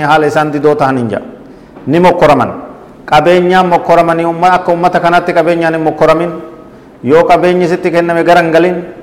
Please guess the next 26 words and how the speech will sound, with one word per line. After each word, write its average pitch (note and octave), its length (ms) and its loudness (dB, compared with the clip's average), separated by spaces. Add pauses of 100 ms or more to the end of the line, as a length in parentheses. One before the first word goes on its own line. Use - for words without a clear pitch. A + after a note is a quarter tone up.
(340)
Yoo D3+ 220 4
Rabbiin F3 340 2
sitti F3+ 260 -4
bane E3+ 200 2
Rabbitti E3+ 360 -2
hin E3 80 -4
kafarin. D#3+ 380 0 (560)
Diin E3 160 2
irra E3+ 160 4
gad E3 180 2
dhaabbadhu. F3 440 2 (520)
Diin E3+ 180 0
irratti F3 300 0
jabaadhu. F3 460 0 (480)
Kenni. D3+ 380 0 (380)
Baasi. E3 420 2 (380)
Sadaqadhu. E3 640 0 (280)
Rakkataan E3 560 0
gargaari. D3+ 400 2 (180)
Diin C#3+ 140 0
Rabbiitiin C#3+ 420 0
jaari. C#3+ 280 2 (2000)
Kanaaf F#3 380 4 (440)
mokkoraan E3+ 600 2
yeroo F3+ 320 4
gartee F3+ 460 2